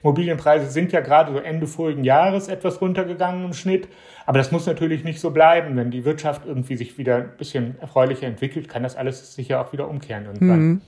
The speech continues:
Speaker 2: Nochmal so eine ganz praktische Frage. Ähm, wir haben's ja eben schon gesagt, die Bauzinsen haben schon reagiert, da gab's die Zinswende gar nicht. Kann man eigentlich irgendwie so Pi mal Daumen sagen, wie lange das dauert von einer,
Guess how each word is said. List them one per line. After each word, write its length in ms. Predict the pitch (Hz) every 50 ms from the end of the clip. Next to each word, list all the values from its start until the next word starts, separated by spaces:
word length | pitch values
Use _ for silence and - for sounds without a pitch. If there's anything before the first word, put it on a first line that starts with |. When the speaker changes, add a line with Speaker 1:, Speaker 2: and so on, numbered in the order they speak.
| - - - - - -
Speaker 2:
Nochmal 300 | 190 196 208 233 247 214
so 80 | 240
eine 100 | 233 226
ganz 220 | 196 202 190 185 185
praktische 500 | - - 156 160 - - 277 - 262 269
Frage. 720 | 262 - - - 226 233 240 269 277 302 302 285 277 - - -
Ähm, 200 | - 202 196 196
wir 60 | 185
haben's 160 | 185 180 175 -
ja 80 | 175
eben 180 | - 175 180 180
schon 220 | - 185 170 170
gesagt, 420 | 160 160 151 165 165 202 226 - -
die 80 | 180
Bauzinsen 600 | - - 147 151 185 180 - 202 202 190 185 185
haben 120 | 175 175 180
schon 160 | 196 180 170
reagiert, 480 | 165 170 160 160 160 151 175 170 -
da 80 | 160 147
gab's 220 | 143 139 139 -
die 120 | - 151 139
Zinswende 720 | - - 147 156 160 - 196 208 226 220 220 233 226 220 220
gar 240 | 220 190 196 208
nicht. 240 | 220 240 254 - - - - - - _ _ _
Kann 180 | - - 180 170
man 160 | 214 226 196
eigentlich 400 | - 165 202 190 202 208 196 180
irgendwie 260 | 170 196 202 196 185
so 140 | 170 185 180
Pi 200 | - - - 180
mal 220 | 185 214 226 220
Daumen 340 | 170 170 156 170 185 202 208
sagen, 360 | 165 175 170 180 185 208 214
wie 80 | 190 175
lange 280 | 160 151 165 196 202
das 240 | 180 185 175 156 -
dauert 480 | - 151 147 156 196 240 269 330 - -
von 320 | - - - 190 180 175
einer, 540 | - - 170 170 165 170 165 160 160 156 156